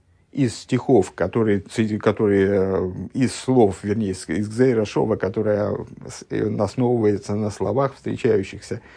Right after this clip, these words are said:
в приказе ангела и в обете Ханы, матери Шмуэля,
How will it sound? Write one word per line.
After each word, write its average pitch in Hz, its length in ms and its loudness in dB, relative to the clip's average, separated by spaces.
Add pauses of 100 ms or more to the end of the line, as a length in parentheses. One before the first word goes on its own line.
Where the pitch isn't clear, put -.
(180)
в - 120 -20
приказе 113 480 4
ангела 92 540 -2 (160)
и 113 160 0
в 101 200 0
обете 104 440 0
Ханы, 101 480 -2 (140)
матери 143 340 -2
Шмуэля, 139 480 -2